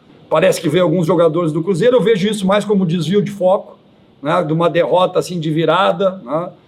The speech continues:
Eu acho que eles foram experientes em tentar desviar o foco, né, do resultado, mas também faz parte do jogo. Graças a Deus não aconteceu nada aqui.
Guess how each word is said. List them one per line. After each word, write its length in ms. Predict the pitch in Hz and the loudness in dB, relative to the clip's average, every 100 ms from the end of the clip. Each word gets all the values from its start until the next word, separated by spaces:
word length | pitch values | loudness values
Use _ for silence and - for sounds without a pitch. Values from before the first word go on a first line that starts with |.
| - | -4
Eu 140 | 202 | 0
acho 160 | 202 - | 0 0
que 60 | |
eles 160 | 208 170 | -4 0
foram 180 | 196 196 | 0 0
experientes 480 | - 196 170 185 | 0 -2 -2 -4
em 40 | - | -2
tentar 280 | 185 165 180 | -2 0 -2
desviar 400 | 180 147 175 175 | -2 -2 0 0
o 60 | |
foco, 420 | - 170 175 - | 0 2 2 0
né, 100 | 160 160 | -8 -6
do 100 | 147 | -4
resultado, 640 | 165 147 156 151 190 190 | -4 -4 -2 0 0 -2
mas 200 | 196 196 | -4 -2
também 240 | 214 208 | -2 -4
faz 200 | 208 185 | -4 -6
parte 320 | - 175 165 156 | -4 -4 -4 -6
do 100 | 131 | -4
jogo. 300 | 180 196 156 | -2 -2 -2
Graças 300 | 185 214 196 | -2 0 -2
a 40 | |
Deus 220 | 156 175 | -2 -6
não 80 | 170 | -6
aconteceu 500 | 160 160 160 - 160 | -6 -6 -8 -6 -4
nada 300 | 151 165 147 | -2 -2 -4
aqui. 360 | 139 135 160 | -6 -4 -4